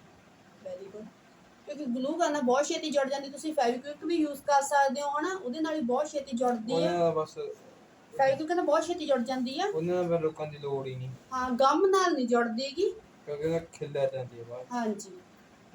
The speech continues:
Speaker 1: ਗਮ ਨਾਲ ਛੇਤੀ ਨਹੀਂ ਸੁੱਕਦੀ ਗੀ, ਇਹ ਏਦਾਂ ਹੀ ਨਾ ਸੁੱਕ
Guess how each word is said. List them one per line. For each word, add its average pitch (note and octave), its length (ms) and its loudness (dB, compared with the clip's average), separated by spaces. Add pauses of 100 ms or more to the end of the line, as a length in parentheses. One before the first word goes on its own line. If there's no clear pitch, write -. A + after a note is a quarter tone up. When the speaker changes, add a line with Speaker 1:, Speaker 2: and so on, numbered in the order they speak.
Speaker 1:
ਗਮ C4 260 -2
ਨਾਲ D4+ 160 -2
ਛੇਤੀ C4+ 280 -2
ਨਹੀਂ B3+ 140 -2
ਸੁੱਕਦੀ B3 500 -4
ਗੀ, E4+ 80 -4
ਇਹ A4 280 -4
ਏਦਾਂ A#3+ 280 -6
ਹੀ B3 120 -2
ਨਾ D4 100 -6
ਸੁੱਕ G3+ 220 -6